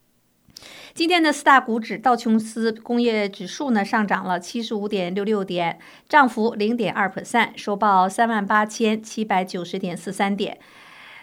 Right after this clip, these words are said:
纳斯达克呢，今天上涨了一百三十点二七点，涨幅零点八二percent，收报一万六千一百零三点四五。S and P五百呢是小涨了五点七五点，涨幅零点一一percent，收报五千一百一十七点九四。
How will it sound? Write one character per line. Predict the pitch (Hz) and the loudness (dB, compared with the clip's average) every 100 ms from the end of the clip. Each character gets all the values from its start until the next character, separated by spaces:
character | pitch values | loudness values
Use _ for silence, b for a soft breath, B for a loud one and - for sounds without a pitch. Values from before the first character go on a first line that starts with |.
| - | 4
纳 | 320 | 6
斯 | 311 | 8
达 | 285 | 8
克 | 269 330 294 | 6 4 4
呢， | 226 | 4
今 | 214 226 | 2 2
天 | 226 226 | 2 2
上 | 233 | 2
涨 | 208 175 | 2 0
了 | 170 180 | 2 0
一 | 226 | 0
百 | 202 180 | 0 0
三 | 180 247 | 2 0
十 | 233 | 0
点 | 202 175 | -2 0
二 | 196 | -2
七 | 196 - 302 | -2 -4 -2
点， | 214 170 | -2 -4
涨 | 220 226 190 | -2 0 0
幅 | 196 180 190 | -2 -4 -4
零 | 196 202 | -4 -2
点 | 190 170 | -4 0
八 | 208 | 0
二 | 208 | 2
percent， | 175 180 165 190 185 | 0 -4 -4 -4 -4
收 | 220 214 | -4 -4
报 | 214 220 196 196 | 2 4 4 2
一 | 208 196 | -2 -4
万 | 214 247 220 214 | 0 0 0 0
六 | 254 | -2
千 | 220 - 247 240 | -4 -2 -4 -2
一 | |
百 | 220 190 | -2 -2
零 | 180 | -2
三 | 196 196 | -4 -2
点 | 196 180 | -2 -4
四 | - 233 | -4 -4
五。 | 185 165 - B B B | -4 -6 -10 B B B
S | - 302 | 0 0
and | 339 | 0
P | 330 320 | 0 0
五 | 262 311 | 0 2
百 | 320 226 | 4 4
呢 | 208 226 262 | 2 2 2
是 | 277 262 240 233 | 0 0 0 0
小 | 220 214 | 0 -2
涨 | 214 330 | 0 0
了 | 302 247 | 2 2
五 | 233 302 | 0 -2
点 | 269 226 | 0 0
七 | 220 - | 0 -2
五 | 370 214 | -2 -2
点， | 214 190 175 | 0 0 0
涨 | - 233 208 | 2 0 0
幅 | 196 190 | -4 -6
零 | 185 190 | -4 -4
点 | 240 196 | -2 -4
一 | 185 208 | -4 -4
一 | 240 | -4
percent， | 240 180 - 202 185 | -4 -6 -4 -2 -2
收 | - 202 | -4 -6
报 | 196 196 180 | 0 2 2
五 | 190 180 | 0 -8
千 | 175 - 247 247 | -8 -6 -4 -2
一 | 247 | -4
百 | 240 190 160 | -2 0 0
一 | 165 214 | -2 -6
十 | 214 | -6
七 | 220 247 | -8 -8
点 | 220 196 | -6 -6
九 | 180 - | -6 -12
四。 | - 247 208 | -8 -2 -2